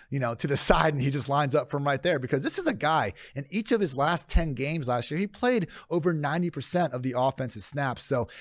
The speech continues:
it's not like Firkser, where, who also gets most of his targets out of the slot,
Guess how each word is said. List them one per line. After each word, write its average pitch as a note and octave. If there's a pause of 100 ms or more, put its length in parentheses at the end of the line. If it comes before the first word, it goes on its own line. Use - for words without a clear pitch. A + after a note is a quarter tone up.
(140)
it's -
not C#4
like A#3
Firkser, D3
where, B2+
who C#3+
also C#3
gets A#2+
most B2
of G#2
his G#2+
targets B2
out B2
of A2+
the G#2
slot, D#3+